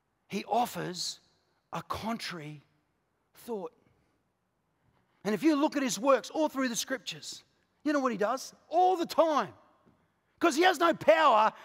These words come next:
outside of what we give him, he offers a contrary thought. Eve has a statement.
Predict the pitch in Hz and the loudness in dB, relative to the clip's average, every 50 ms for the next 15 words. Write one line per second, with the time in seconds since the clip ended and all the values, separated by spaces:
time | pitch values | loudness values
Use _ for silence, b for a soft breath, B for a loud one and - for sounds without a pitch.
0 | B B 285 294 - - 269 277 262 262 254 254 247 262 214 190 233 208 214 226 | B B 2 2 4 4 4 4 4 4 2 2 2 0 0 0 0 0 0 -2
1 | 214 - B B B B 262 269 269 269 - 254 226 180 202 - 226 233 247 - | -4 -6 B B B B 0 0 0 0 0 -4 -6 -6 -6 -6 -6 -6 -6 -6
2 | - 220 190 - - 269 262 247 190 - _ _ _ _ _ _ _ _ _ _ | -8 -12 -14 -14 -14 -14 -14 -14 -16 -18 _ _ _ _ _ _ _ _ _ _
3 | _ _ _ _ _ _ _ _ _ _ _ _ _ _ _ _ _ _ _ _ | _ _ _ _ _ _ _ _ _ _ _ _ _ _ _ _ _ _ _ _
4 | _ _ _ _ _ - - 381 392 359 240 233 262 247 262 240 - - 302 302 | _ _ _ _ _ -2 4 6 6 6 6 4 2 0 0 -2 0 2 4 4
5 | 311 285 214 196 139 | 2 2 0 -8 -8